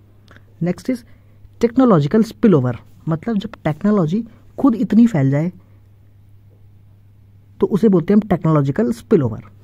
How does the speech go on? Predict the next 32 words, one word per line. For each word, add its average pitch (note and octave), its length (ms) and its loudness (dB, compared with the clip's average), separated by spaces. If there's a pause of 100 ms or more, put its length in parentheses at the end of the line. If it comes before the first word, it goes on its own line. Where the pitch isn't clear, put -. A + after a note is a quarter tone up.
(320)
कैसे? E3+ 320 -4 (420)
This G#3+ 200 -2
takes A#3 200 -2
place - 600 -6
when G3 180 2
any G#3 200 4
advances D#3 460 2
in F#3 40 6
one E3+ 260 4
area B2+ 220 -2 (520)
stimulates F#3+ 420 -2
progress D#3 360 -2
in G3 120 0
another। C#3+ 320 -2 (640)
जब G#3 80 -4 (100)
टेक्नोलॉजी F3 500 -2 (440)
इतनी A3+ 260 2
advance F#3 340 2
हो E3+ 80 2
जाए D3+ 140 0
एक D#3 160 -4
area D3 200 0
में F3 120 0
कि G3+ 80 2
दूसरा D#3 480 -4 (140)
area D3 220 0
में F3 120 2
वो F3+ 120 -6
अपने F3+ 240 0
आप F#3+ 80 0
फैल B2+ 200 -2
जाए, A2+ 140 -4